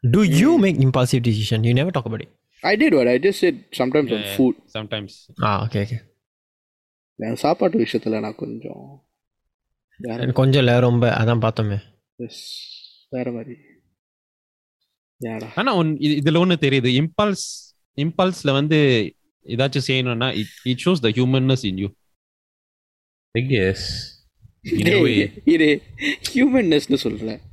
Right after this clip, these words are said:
Speaker 2: கரெக்டா? குரங்கு மாதிரி ஒருத்தன் இங்க வந்து உட்கார்ந்திருக்கான்.
Speaker 3: <laughs>
Speaker 2: அதுக்கு என்னடா சொல்ற?
Speaker 1: Actually, right, I really feel like
Speaker 3: அது,
Speaker 1: im-,
Speaker 3: அது
Speaker 1: imp-,
Speaker 3: de-evolution-டா.
Speaker 1: no, no, but the thing is, impulse, uh, also depends on emotions.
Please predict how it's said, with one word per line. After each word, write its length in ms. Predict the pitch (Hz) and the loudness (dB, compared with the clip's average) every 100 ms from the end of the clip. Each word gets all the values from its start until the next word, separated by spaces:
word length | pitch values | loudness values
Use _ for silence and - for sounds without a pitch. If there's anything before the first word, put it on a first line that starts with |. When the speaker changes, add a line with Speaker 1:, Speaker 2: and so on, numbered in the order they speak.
| - - - - - _ _ | -20 -20 -20 -20 -20 _ _
Speaker 2:
கரெக்டா? 380 | 120 113 - 110 110 - - - _ _ _ - - _ - - _ | -2 -2 -4 -8 -10 -16 -20 -20 _ _ _ -20 -20 _ -20 -20 _
குரங்கு 340 | - 233 311 302 | -2 2 4 4
மாதிரி 200 | 220 240 | 4 4
ஒருத்தன் 340 | 190 151 170 | 2 2 0
இங்க 120 | 147 | 2
வந்து 200 | 180 175 170 | 0 2 0
உட்கார்ந்திருக்கான். 600 | - 170 143 180 233 262 226 - | 0 -2 0 0 0 0 0 -2
Speaker 3:
<laughs> 240 | 302 - | 0 0
Speaker 2:
அதுக்கு 240 | 269 269 285 | 0 0 2
என்னடா 300 | 254 294 277 | 2 2 2
சொல்ற? 300 | 247 165 143 139 151 147 165 143 139 131 | 0 0 0 0 -2 -4 -4 -4 -6 -4
Speaker 1:
Actually, 360 | 233 233 302 185 | -2 0 2 4
right, 260 | 139 190 - | 2 0 -2
I 160 | - 139 | -2 0
really 260 | 139 175 196 | 2 2 2
feel 160 | 165 | 2
like 100 | 147 | 2
Speaker 3:
அது, 120 | 175 190 | 2 2
Speaker 1:
im-, 100 | 175 | 2
Speaker 3:
அது 140 | 190 | 2
Speaker 1:
imp-, 120 | 165 214 | 2 4
Speaker 3:
de-evolution-டா. 680 | 240 190 185 185 180 135 156 - 226 | 2 2 2 2 0 -2 -4 -4 0
Speaker 1:
no, 160 | 156 170 | 2 2
no, 140 | 160 277 214 214 | 2 2 0 0
but 260 | 160 139 | 0 0
the 100 | 156 | 0
thing 200 | 151 240 | 0 0
is, 140 | 139 180 - | 0 -2 0
impulse, 440 | 156 165 180 175 - - | 0 2 2 2 -2 -2
uh, 420 | 113 107 107 113 113 _ _ - - - | 0 0 -2 -2 -6 _ _ -20 -20 -2
also 280 | 139 139 165 | 0 2 2
depends 400 | 135 127 139 131 | 2 2 2 0
on 120 | 117 107 | 0 0
emotions. 600 | 107 110 104 110 104 | 0 -2 -2 -4 -6